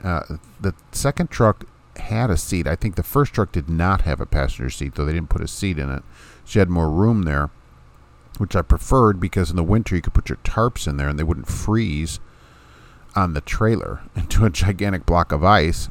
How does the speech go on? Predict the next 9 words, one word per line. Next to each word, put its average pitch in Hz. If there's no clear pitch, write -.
when 82
you're 80
rolling 82
around 80
in 71
the 71
snow. 87
But 104
that, 127